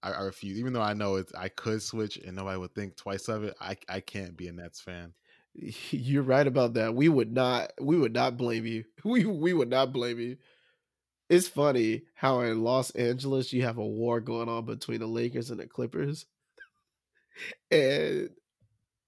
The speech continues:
Speaker 2: over there where you are with the Knicks, it's just,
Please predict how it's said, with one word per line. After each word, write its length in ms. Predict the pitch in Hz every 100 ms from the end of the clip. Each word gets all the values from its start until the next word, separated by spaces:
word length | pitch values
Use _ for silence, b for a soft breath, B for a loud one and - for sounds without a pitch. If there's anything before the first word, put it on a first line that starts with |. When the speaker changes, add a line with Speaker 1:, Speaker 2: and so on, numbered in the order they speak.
| _ -
Speaker 2:
over 320 | 147 143 202
there 180 | 135 131
where 160 | 123
you 280 | 120 135 127
are 360 | 117 117 120 -
with 160 | 120 90
the 60 | 117
Knicks, 460 | 120 131 117 - -
it's 160 | 127
just, 380 | 131 117 117